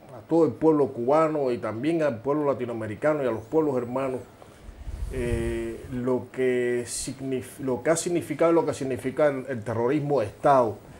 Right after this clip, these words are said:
ejercido, eh, por Estados Unidos contra el pueblo de Cuba durante más de cincuenta años.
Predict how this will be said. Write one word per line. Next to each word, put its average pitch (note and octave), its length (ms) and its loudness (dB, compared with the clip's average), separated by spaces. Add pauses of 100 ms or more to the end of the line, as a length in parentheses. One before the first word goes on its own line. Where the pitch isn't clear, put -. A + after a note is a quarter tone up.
(240)
ejercido, C#3 960 0
eh, G#2+ 320 -8 (300)
por A#2 140 -4 (500)
Estados D#3+ 520 4
Unidos C#3 360 0 (500)
contra C#3+ 440 2
el A2+ 80 -2
pueblo D3 440 2
de B2 140 2
Cuba C#3 340 2
durante A2+ 640 -2
más B2 160 -2
de B2 100 -2
cincuenta A2 640 -6
años. F#2 160 -10